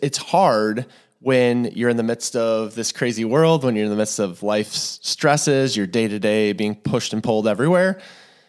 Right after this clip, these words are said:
So it's hard to be creative, but one of the arguments we'll make today, and I think is very valid, is you actually can help yourself heal. You can actually help yourself get out of your own way if you allow yourself to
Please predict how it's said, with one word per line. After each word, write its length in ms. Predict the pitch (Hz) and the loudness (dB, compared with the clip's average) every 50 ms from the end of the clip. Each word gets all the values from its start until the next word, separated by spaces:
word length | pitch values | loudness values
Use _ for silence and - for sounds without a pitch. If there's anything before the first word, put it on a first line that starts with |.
| _ _ _ _ _ - | _ _ _ _ _ -6
So 160 | - - 165 | -2 0 0
it's 120 | 156 - | 0 0
hard 320 | - - 160 160 165 156 127 | 0 0 2 2 2 0 -2
to 160 | - 143 135 | -2 -4 -4
be 300 | 117 101 - 135 147 143 | -4 -4 -4 -2 -2 -2
creative, 680 | - - - 127 131 127 135 120 107 101 98 95 - - | -4 -4 -2 0 0 2 2 2 0 0 -2 -4 -4 0
but 500 | 120 120 117 117 113 - - - _ _ | 0 2 2 2 0 -2 -6 -12 _ _
one 200 | - 117 123 147 165 | -6 -2 0 2 2
of 40 | 170 | 2
the 120 | 151 139 | 2 2
arguments 380 | 135 147 139 139 135 127 - - | 2 2 2 0 -2 -2 -2 -2
we'll 100 | 131 123 | -2 -2
make 180 | 120 127 127 - | -2 -2 -2 -4
today, 540 | - 151 151 147 147 156 156 151 151 151 - - | -4 -2 -2 0 0 0 -2 -2 -4 -8 -10 -8
and 100 | 104 110 | -6 -4
I 100 | 104 104 | -4 -4
think 240 | 104 110 107 - - | -4 -6 -8 -10 -14
is 200 | 90 87 - 107 | -20 -18 -18 -12
very 300 | 95 104 120 131 135 131 | -4 -2 0 0 2 0
valid, 500 | 117 123 123 131 139 139 139 139 135 - - - | 0 0 0 2 2 0 0 -2 -4 -8 -8 -6
is 480 | 117 110 107 104 101 98 - - - - _ _ _ _ _ _ _ _ | -4 -2 -2 -2 -4 -6 -8 -10 -12 -14 _ _ _ _ _ _ _ _
you 480 | 117 104 104 110 123 131 131 127 127 | _ _ _ -6 -2 0 0 0 0
actually 580 | 120 - 101 110 120 - - 117 107 110 107 - - - - _ | 0 2 0 0 0 0 0 0 0 -2 -2 -6 -12 -20 -20 _
can 120 | - - 127 | -4 -2 0
help 180 | 123 117 - | 0 0 -2
yourself 340 | - 101 - - - 180 180 | -2 -4 -2 -2 -2 -2 -4
heal. 520 | - - - 143 139 139 139 139 139 143 139 | -6 -8 -4 -2 0 0 2 2 0 0 -2
You 120 | 120 110 | -4 -6
can 140 | - 110 104 | -6 -8 -6
actually 440 | 104 113 113 113 - - 101 98 101 | -4 -4 -4 -4 -4 -6 -6 -6 -4
help 180 | 110 113 - | -6 -6 -6
yourself 340 | 107 104 - 110 101 - - | -6 -4 -4 -4 -6 -6 -4
get 160 | - 113 110 | -2 0 2
out 160 | 113 113 110 | 2 2 0
of 80 | 101 92 | -2 -2
your 160 | 101 98 90 | -4 -4 -4
own 260 | 78 95 95 90 87 | -4 -4 -6 -6 -4
way 480 | 87 92 101 101 104 113 127 160 160 160 - - - _ _ _ _ | -4 -2 0 0 2 2 2 0 0 -4 -8 -18 -20 _ _ _ _
if 240 | - 123 135 131 131 | -2 -2 -2 0 0
you 160 | 127 120 117 | 0 2 2
allow 600 | 104 92 95 107 113 113 110 110 110 107 104 - - - - - _ _ | 2 2 2 2 4 4 4 4 2 2 0 -2 -8 -20 -20 -20 _ _
yourself 680 | 101 110 107 - - 120 101 101 98 98 - - - _ | -2 -2 0 0 2 2 2 2 2 0 -2 -8 -16 _
to 260 | - - 113 101 98 | -4 -2 0 0 0